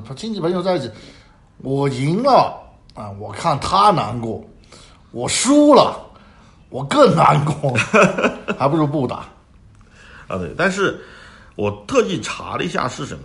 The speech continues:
Speaker 2: 就是麻将不是非物质文化遗产。
Speaker 1: 其实我也很好奇，为什么不是？因为其实很多研究老，老年病的医生都说嘛，就是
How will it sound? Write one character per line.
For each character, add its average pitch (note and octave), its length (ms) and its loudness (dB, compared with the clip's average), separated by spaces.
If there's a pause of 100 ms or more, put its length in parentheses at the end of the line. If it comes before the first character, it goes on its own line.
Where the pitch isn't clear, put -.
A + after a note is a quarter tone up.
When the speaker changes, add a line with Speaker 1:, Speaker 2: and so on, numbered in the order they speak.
Speaker 2:
就 - 80 -18
是 D2+ 80 -14
麻 F2 280 -6
将 G#3+ 240 0 (120)
不 A2 160 -6
是 D3+ 240 -4
非 F#3 200 -2
物 F3+ 160 -4
质 A2 400 -6 (420)
文 G#2+ 140 -8
化 D3 200 -2
遗 G#2+ 80 -6
产。 A2+ 120 -10 (220)
Speaker 1:
其 A#3 100 -6
实 D4 60 0
我 D#4 160 2
也 D#4+ 80 -2
很 F3 160 -4
好 F3+ 160 0
奇， E3+ 140 -4
为 G3 120 -4
什 C3 80 -4
么 A#2 80 -6
不 G#2+ 220 -10
是？ F3 380 -6
因 B3 100 -4
为 B3 140 4 (200)
其 - 140 -12
实 D#4+ 80 0
很 E3+ 160 0
多 G3+ 140 2
研 E3 180 -2
究 A3 160 0
老， A2 320 0
老 A2+ 180 -8
年 C3+ 160 -6
病 A3 160 -4
的 A#2 280 -4
医 G#3 240 -8
生 D#3 200 -4
都 A#2+ 120 -4
说 A#2+ 260 -6
嘛， A#2 100 -4
就 A2+ 120 -6
是 G#2+ 100 -10